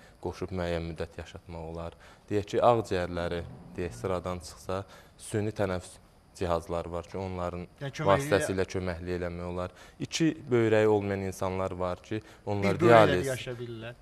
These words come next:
Speaker 1: ikisi də hətta
Speaker 2: Hə.
Speaker 1: olmayan insanlar var ki, dializ, e, cihazları ilə müəyyən müddət, e, həyati funksiyalarını saxlayırlar. Ancaq iki, bayaq adını çəkdiyim iki orqan var ki, bu birinci beyin və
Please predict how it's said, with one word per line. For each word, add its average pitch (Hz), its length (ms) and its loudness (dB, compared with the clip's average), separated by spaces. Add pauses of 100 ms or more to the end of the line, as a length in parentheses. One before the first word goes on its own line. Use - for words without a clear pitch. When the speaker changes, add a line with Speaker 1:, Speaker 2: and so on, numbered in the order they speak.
Speaker 1:
ikisi - 420 -2
də 92 160 6
hətta 90 320 4
Speaker 2:
Hə. 107 80 8
Speaker 1:
olmayan 95 400 0
insanlar 95 480 -6
var 92 160 -6
ki, 110 180 -10
dializ, 101 460 -2 (340)
e, 90 220 -4
cihazları 90 720 -2
ilə 82 160 -6 (640)
müəyyən 90 460 -4
müddət, - 400 -8 (340)
e, 87 220 -10 (100)
həyati 90 460 -6 (400)
funksiyalarını 85 880 -6 (240)
saxlayırlar. 92 640 -6
Ancaq 123 300 -6 (340)
iki, - 340 -6 (220)
bayaq 104 360 -2
adını 98 280 -4
çəkdiyim 98 340 -10
iki - 180 -8
orqan 95 360 -4
var 90 160 -6
ki, - 160 -14
bu 101 240 -8
birinci 95 480 -8
beyin 104 340 -6
və 113 140 -6